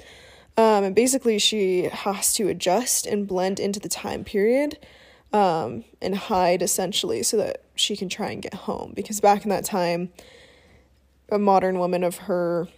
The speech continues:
uh, personality and character was often <laughs> be seen as a witch or just completely,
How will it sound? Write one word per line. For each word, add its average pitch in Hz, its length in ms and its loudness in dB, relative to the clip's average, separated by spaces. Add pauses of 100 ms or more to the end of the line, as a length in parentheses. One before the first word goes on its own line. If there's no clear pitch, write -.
(1120)
uh, 202 240 0
personality 202 640 -6
and 202 100 -8
character - 420 -6
was - 400 -14 (220)
often 202 220 2
<laughs> 233 80 -4
be 254 140 2
seen 208 280 0
as 180 260 -6
a 185 120 -4
witch 202 420 2
or - 100 -4
just - 520 -4 (800)
completely, 185 880 -4